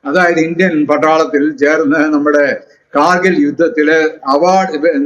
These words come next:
മെഡലുകൾ ലഭിച്ച വ്യക്തികൾ പോലും ഇന്ത്യക്കാരനല്ല എന്ന് പറഞ്ഞ് പുറത്തായി. അപ്പോൾ അതുപോലെയാണ് ഇപ്പോൾ ബീഹാറിൽ സംഭവിക്കാൻ പോകുന്നത്. ഇവിടെ ജന-, ഇവിടെ വർഷങ്ങളായിട്ട് അല്ലെങ്കിൽ നൂറ്റാണ്ടുകളായിട്ട് ജനിച്ച് ഇത് വളർന്ന ആൾക്കാര് പാവപ്പെട്ടവരായതുകൊണ്ട്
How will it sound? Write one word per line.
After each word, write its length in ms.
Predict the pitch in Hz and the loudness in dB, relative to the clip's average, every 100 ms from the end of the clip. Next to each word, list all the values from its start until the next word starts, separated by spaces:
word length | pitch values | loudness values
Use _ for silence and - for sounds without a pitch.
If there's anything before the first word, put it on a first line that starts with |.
| 147 | -4
മെഡലുകൾ 640 | 139 135 139 180 220 202 180 | -6 -4 0 0 0 0 0
ലഭിച്ച 380 | 147 147 147 160 151 - - - | 0 0 0 0 -2 -6 -18 -2
വ്യക്തികൾ 400 | 180 185 208 170 | -2 0 0 0
പോലും 300 | 151 156 160 | 0 0 0
ഇന്ത്യക്കാരനല്ല 640 | 160 175 165 147 143 147 | 0 0 0 0 0 2
എന്ന് 240 | 151 139 135 | 2 0 -2
പറഞ്ഞ് 180 | 127 | -4
പുറത്തായി. 380 | 117 120 90 - _ _ _ _ _ _ 147 | -6 -8 -10 -20 _ _ _ _ _ _ -2
അപ്പോൾ 440 | 185 175 175 170 - | 0 0 -2 -6 -6
അതുപോലെയാണ് 600 | 165 208 220 185 180 175 | 0 2 2 2 0 0
ഇപ്പോൾ 220 | 170 175 | -2 0
ബീഹാറിൽ 460 | 170 175 180 175 160 | 0 2 2 0 0
സംഭവിക്കാൻ 500 | 160 165 160 165 151 | 0 0 0 -2 0
പോകുന്നത്. 320 | 143 123 95 - _ _ _ 135 | -2 -4 -12 -20 _ _ _ -4
ഇവിടെ 200 | 139 180 | 0 2
ജന-, 240 | 170 185 | 0 0
ഇവിടെ 180 | 151 160 | 0 0
വർഷങ്ങളായിട്ട് 560 | 151 151 170 170 170 | 0 -2 -2 0 0
അല്ലെങ്കിൽ 240 | 160 160 156 | 0 -2 -2
നൂറ്റാണ്ടുകളായിട്ട് 680 | 151 156 170 170 170 165 156 | -2 0 0 2 2 0 0
ജനിച്ച് 420 | 139 143 147 165 | 0 0 0 0
ഇത് 240 | 151 151 | 0 0
വളർന്ന 420 | 143 143 156 160 156 | 0 2 0 -2 -2
ആൾക്കാര് 880 | 151 151 143 151 170 160 139 143 - _ _ - | -4 -2 -4 -2 0 0 2 -2 -4 _ _ -6
പാവപ്പെട്ടവരായതുകൊണ്ട് 1300 | 147 156 185 180 170 151 151 151 165 160 147 143 143 | 0 0 2 0 0 2 2 2 2 0 0 0 0